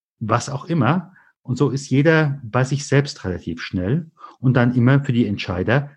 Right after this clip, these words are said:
„Was nährt mich? Und wie nähere ich dann meine,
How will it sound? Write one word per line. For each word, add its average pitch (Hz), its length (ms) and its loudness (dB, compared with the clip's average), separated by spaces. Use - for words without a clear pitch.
„Was 110 480 -2
nährt 90 520 -6
mich? 180 420 -6
Und 151 200 4
wie 147 120 6
nähere 120 360 6
ich 139 160 -4
dann 143 180 2
meine, 143 220 2